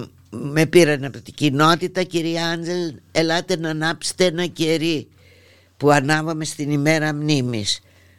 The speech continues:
Και τους λέω, "Γιατί εγώ, ρε παιδιά, είναι μεγαλύτερη μου;" Λέει, "Κυρία Άντζελ μου, πεθάνανε οι μεγαλύτεροι και δεν έμεινε κανένας".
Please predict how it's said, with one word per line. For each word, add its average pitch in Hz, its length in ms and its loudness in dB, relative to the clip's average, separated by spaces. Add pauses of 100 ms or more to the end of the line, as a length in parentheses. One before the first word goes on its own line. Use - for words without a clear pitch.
(340)
Και 233 140 -2
τους 220 200 -6
λέω, 262 220 4
"Γιατί 269 380 4
εγώ, 196 260 8
ρε 135 180 4
παιδιά, 143 500 0
είναι 196 480 4 (320)
μεγαλύτερη 175 960 2
μου;" 160 320 -2 (680)
Λέει, - 140 -4
"Κυρία 226 440 4
Άντζελ 175 320 4
μου, 180 140 0
πεθάνανε 196 800 2
οι 151 60 2
μεγαλύτεροι 143 920 0
και 139 240 -4 (360)
δεν 185 320 4
έμεινε 127 460 0
κανένας". 120 800 -8